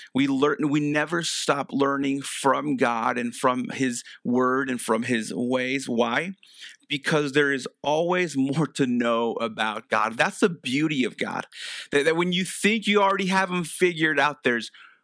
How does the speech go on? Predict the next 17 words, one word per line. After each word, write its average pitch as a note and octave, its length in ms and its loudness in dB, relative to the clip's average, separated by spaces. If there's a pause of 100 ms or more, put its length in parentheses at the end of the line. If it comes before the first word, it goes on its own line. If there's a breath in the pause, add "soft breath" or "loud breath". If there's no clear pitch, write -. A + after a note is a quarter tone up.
(200 loud breath)
more C3 680 0 (140)
to A#2+ 140 0
know. G#2+ 340 -2
That C#3+ 120 -2
when F3 100 2
you G3+ 140 0
think A3 400 0
you G3+ 80 4
already F3+ 340 0
know E3+ 160 0
everything G3 640 0
about C3 380 -2
God, A#2+ 180 -2
there's C#3 220 2 (160)
infinitely, F3+ 960 -2
infinitely F#3 420 0
more D3 460 0